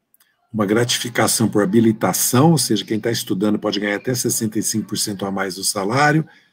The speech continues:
certo? Não contribui com, aumentar a contribuição, uma coisa irrisória. Aumentar a contribuição e criaram verba,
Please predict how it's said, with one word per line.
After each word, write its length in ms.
certo? 220
Não 160
contribui 560
com, 220
aumentar 500
a 60
contribuição, 680
uma 140
coisa 240
irrisória. 360
Aumentar 360
a 40
contribuição 560
e 40
criaram 360
verba, 400